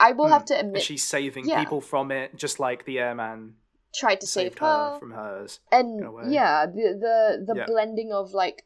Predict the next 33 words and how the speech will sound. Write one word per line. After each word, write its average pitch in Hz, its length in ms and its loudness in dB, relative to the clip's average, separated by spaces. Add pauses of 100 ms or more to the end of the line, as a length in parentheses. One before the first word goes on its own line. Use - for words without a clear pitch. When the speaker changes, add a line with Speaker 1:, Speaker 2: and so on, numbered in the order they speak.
Speaker 1:
the 208 160 -2
meta 196 340 0
plot - 260 -6
of 185 180 2
the 190 80 -6
girl 196 220 6
is 180 140 -4
reading 175 240 -6
this 170 140 -10
book - 280 -2
and 170 360 -6
projecting 180 420 -4
her 180 80 -6
own 160 240 -6
life 165 380 -8 (100)
story 165 460 -6
into 160 240 -14
it, 156 100 -6
and 170 160 -6
the 160 240 -2 (560)
technical 202 500 0
in-universe 175 600 -4
plot 170 260 2
of - 80 -6 (160)
somehow 185 840 0
the 175 100 -4
businessman 170 640 -6
has 175 280 -10 (140)
conquered 180 600 0
the 254 80 2
<laughs> 196 120 -2
universe. 214 720 -2 (480)
Speaker 2:
<laughs> - 60 -8